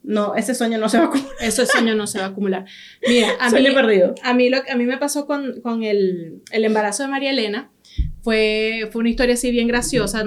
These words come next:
Speaker 2: Yo creo que, no sé si ya la conté aquí en alguna oportunidad cuando hablamos del parto, no recuerdo. Que nosotros teníamos ya como dos años buscando y nada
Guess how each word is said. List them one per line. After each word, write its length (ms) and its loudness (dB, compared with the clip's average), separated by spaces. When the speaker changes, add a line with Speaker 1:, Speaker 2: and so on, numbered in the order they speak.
Speaker 2:
Yo 120 -4
creo 180 -2
que, 60 -6
no 100 -2
sé 140 -6
si 100 -4
ya 120 -6
la 120 -6
conté 400 -10
aquí 420 -8
en 180 -8
alguna 220 -6
oportunidad 380 -6
cuando 200 -2
hablamos 260 -2
del 120 -2
parto, 260 -6
no 100 -8
recuerdo. 280 0
Que 520 0
nosotros 440 2
teníamos 340 0
ya 140 0
como 220 0
dos 180 0
años 240 -2
buscando 460 -2
y 60 2
nada 460 -4